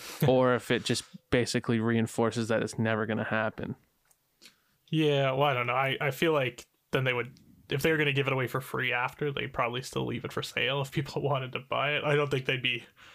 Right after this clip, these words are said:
Speaker 1: extra nice as to, like, stop you for buying it and make it free. But then again, I guess maybe if they're trying to force you to subscribe to, like, a virtual console thing or something, who knows?
Speaker 2: Hmm.
Speaker 1: Um, but yeah, I, I don't mind so much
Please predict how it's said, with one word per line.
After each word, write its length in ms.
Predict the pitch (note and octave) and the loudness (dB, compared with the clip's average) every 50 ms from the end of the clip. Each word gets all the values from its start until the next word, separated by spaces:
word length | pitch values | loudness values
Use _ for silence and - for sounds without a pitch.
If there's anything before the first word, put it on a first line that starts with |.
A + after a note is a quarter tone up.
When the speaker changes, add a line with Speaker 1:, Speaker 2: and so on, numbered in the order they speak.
| - - _ _ _ _ _ _ _ - | -20 -20 _ _ _ _ _ _ _ -2
Speaker 1:
extra 380 | - C3+ C3+ - - - C#3 B2 | -2 0 0 0 -2 -2 -2 0
nice 280 | B2 A#2+ A#2+ A#2+ - - | 0 0 0 -2 -2 -4
as 120 | B2+ - | -4 -4
to, 100 | - - | -2 -2
like, 160 | F#3+ - - | -2 -2 -2
stop 320 | - - - B2 A#2+ - - | -2 -2 -2 -2 -2 -2 -6
you 60 | - | -8
for 120 | - - | -8 -10
buying 360 | - - - - - - - | -8 -6 -6 -6 -6 -6 -6
it 100 | - F#2 | -8 -8
and 100 | G2+ - | -8 -6
make 200 | A#2 G2+ G#2+ - | -6 -6 -6 -6
it 100 | - C3 | -8 -10
free. 380 | - - - A2+ A2+ A2 A#2+ C3+ | -10 -8 -6 -6 -4 -4 -4 -2
But 140 | C#3+ D#3 C#3 | -2 2 2
then 120 | D#3 C#3+ | 2 2
again, 240 | C#3 B2+ C3 B2 B2 | 2 0 0 0 0
I 80 | B2 B2 | 0 0
guess 180 | B2 A#2+ - | -2 -2 -2
maybe 160 | C#3+ C3 B2 | -2 -2 -2
if 60 | - - | -4 -6
they're 140 | - C3+ | -10 -6
trying 160 | - B2 G#2+ - | -4 -4 -4 -4
to 40 | - | -6
force 340 | - - - A2+ C3+ - - | -6 -6 -6 -6 -6 -6 -6
you 60 | A#2 | -6
to 100 | A2+ - | -6 -6
subscribe 680 | - - - - - - - - - - F#2+ A#2 C#3 - | -6 -8 -8 -8 -8 -6 -4 -4 -4 -4 -4 -6 -8 -6
to, 120 | - A#2+ | -6 -6
like, 220 | A#2+ B2+ B2+ C3+ C#3 | -6 -6 -6 -6 -4
a 40 | |
virtual 360 | C#3 C3+ C3 C3 - - B2+ C#3 | -4 -2 -4 -4 -4 -4 -6 -4
console 400 | - C3+ C3+ C3+ C#3 - C#3 C#3 | -4 -4 -2 -2 -2 -4 -4 -4
thing 220 | - C3+ C3+ C#3 | -2 -2 -2 -2
or 60 | C#3 | -2
something, 420 | C#3 - - C3+ C#3 - - D3 C#3+ | -4 -4 -4 -4 -4 -2 -2 -2 0
who 180 | F3 G3+ F3+ | 2 2 2
knows? 400 | - - - - B2+ B2+ A2 - | 0 0 0 2 2 2 2 0
Speaker 2:
Hmm. 720 | - - - - - - - - - - - - - - B2+ | -2 -6 -10 -12 -16 -16 -16 -16 -16 -16 -16 -10 -4 -2 0
Speaker 1:
Um, 300 | B2 A#2+ A#2+ A#2+ A#2 - | 0 0 0 -2 -4 -2
but 180 | - A#2 - - | -2 -2 -2 -2
yeah, 160 | A#2 A#2+ B2+ | -2 -2 -2
I, 300 | - - E3+ - - G#3 | 0 0 0 2 2 2
I 40 | A3+ | 2
don't 160 | B3+ A#3 D#3+ | 2 2 2
mind 280 | C#3+ C#3 D3 D3+ D3 | 2 2 2 2 0
so 100 | C#3 E3 | 0 0
much 540 | D#3 D3 C#3 C3+ - - - - - - - | 2 2 2 0 0 -2 -2 -2 -2 -4 -4